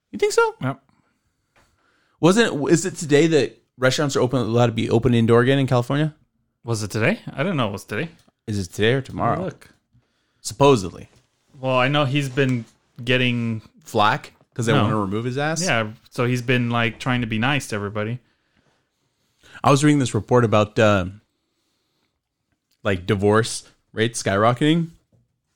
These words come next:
Speaker 2: Yeah.
Speaker 1: But the only data I can really clearly get, excuse me, the only clear data I can get is about, like, newlywed couples.
Speaker 2: Yeah.
Speaker 1: And it was, like,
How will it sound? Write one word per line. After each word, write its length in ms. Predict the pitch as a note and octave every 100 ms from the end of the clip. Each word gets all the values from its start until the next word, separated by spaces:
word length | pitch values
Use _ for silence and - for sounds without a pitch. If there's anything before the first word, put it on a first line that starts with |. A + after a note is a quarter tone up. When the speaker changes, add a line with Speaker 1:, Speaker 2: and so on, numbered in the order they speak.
| _ _
Speaker 2:
Yeah. 260 | B2 G#2+ F#2+ - _
Speaker 1:
But 140 | A#2
the 80 | -
only 240 | - E3+ D#3
data 400 | - A2 G2+ A#2+
I 100 | C3+
can 320 | A2+ G2+ F#2+
really 180 | G#2 A2+
clearly 360 | - A2 A2+
get, 380 | G2 G#2+ C#3+ - _ _ _ _ _ _ _ _ _ _ _ _ _ _ _ _ _ _ _ _ _
excuse 260 | - - A2+
me, 140 | F#2+ - _ _ _ _
the 60 | C3+
only 120 | D3
clear 280 | C#3+ B2+ C3
data 260 | G#2 G#2
I 60 | A2+
can 140 | -
get 140 | A2 B2
is 180 | B2 G#2
about, 280 | G2 G2 F#2+
like, 140 | F#2+
newlywed 520 | G#2 A2 G#2+ F#2+ F2+
couples. 520 | - F2 F2+ - - -
Speaker 2:
Yeah. 200 | A#2 G#2
Speaker 1:
And 120 | G#2+
it 40 | A2
was, 160 | G#2
like, 300 | G2 F2+ -